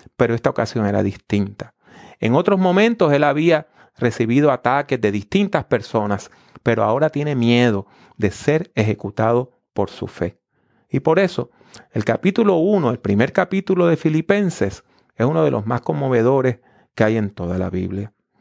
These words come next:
El apóstol Pablo comienza con una nota positiva. Eso es interesante. Comienza con una nota positiva afirmando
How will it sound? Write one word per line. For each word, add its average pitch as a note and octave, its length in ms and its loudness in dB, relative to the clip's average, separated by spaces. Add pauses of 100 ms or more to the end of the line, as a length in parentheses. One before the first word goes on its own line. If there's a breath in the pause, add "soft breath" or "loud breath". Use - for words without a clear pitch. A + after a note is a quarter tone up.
(360 soft breath)
El C#3+ 120 4
apóstol G#3 380 0
Pablo G#3 420 0
comienza F3 480 0
con A#2+ 100 -4
una C#3 160 -2
nota F3 220 -2
positiva. C3 680 0
Eso B2+ 180 -2
es G#3+ 40 4
interesante. B2+ 680 -4 (420 loud breath)
Comienza G3 380 2
con G#3+ 120 2
una G#3 140 0
nota G#3 340 -2
positiva G#3+ 580 0
afirmando E3 640 -2